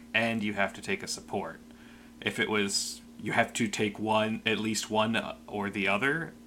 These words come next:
you know, then you'd have more flexibility with building the list. But the fact that you're mandated to, you know, have,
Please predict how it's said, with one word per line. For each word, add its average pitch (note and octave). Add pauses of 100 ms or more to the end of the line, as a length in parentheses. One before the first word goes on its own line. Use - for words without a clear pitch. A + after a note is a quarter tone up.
(320)
you A2+
know, G2+
then A#2
you'd A2
have G#2
more G#2
flexibility G2+
with G2
building F2+
the F2
list. E2
But F2 (600)
the -
fact A#2+
that A#2
you're G2+ (260)
mandated G#2+
to, F#2 (1120)
you G#2
know, F#2+
have, G2